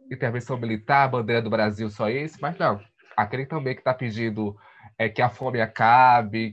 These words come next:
que o preconceito acabe, também tá exercendo essas masculinidades. Que ninguém tá livre. Voltando a, às meninas, né, que, que são desvalorizadas enquanto estão no seu ato profissional, né?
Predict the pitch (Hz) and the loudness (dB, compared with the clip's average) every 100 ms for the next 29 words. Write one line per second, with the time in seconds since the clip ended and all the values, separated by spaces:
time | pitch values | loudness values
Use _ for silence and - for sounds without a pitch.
0 | - 110 127 127 117 123 113 113 - 110 | -10 -12 -10 -10 -8 -8 -4 -6 0 2
1 | 113 120 117 120 110 113 110 131 135 _ | 4 2 -4 -10 -4 -2 -2 -6 -10 _
2 | _ - 117 113 123 - 104 110 120 107 | _ -6 -4 -4 -6 -6 -6 -6 -8 -6
3 | 110 - 117 120 - - - _ - 120 | -6 -6 -12 -10 -12 -14 -20 _ -12 -8
4 | 131 170 147 98 101 - _ _ - 170 | 0 2 2 -2 -8 -20 _ _ 2 2
5 | 190 - 156 135 120 117 - _ - 120 | 2 2 4 4 2 -4 -6 _ -2 4
6 | 120 113 107 - 117 120 131 131 131 123 | 8 8 6 4 0 0 -4 -6 -4 -4
7 | 123 - 156 180 - 147 123 - - - | -4 0 2 2 -4 -8 -8 -8 -18 -16
8 | - 120 117 127 123 120 110 113 110 110 | -8 -6 0 0 0 -2 0 0 0 -6
9 | 110 120 110 104 104 104 - - 110 104 | -10 -8 -8 -8 -10 -10 -10 -4 -2 -4
10 | - _ _ - 110 117 - 110 107 107 | -10 _ _ -6 -6 -6 -6 -4 -2 -4
11 | - 113 107 - 101 _ _ _ - 139 | 2 2 2 -2 -14 _ _ _ -4 -2
12 | 151 151 - 113 104 139 143 104 - _ | -2 -4 -10 -8 0 2 2 -2 -10 _
13 | 113 143 | -10 -10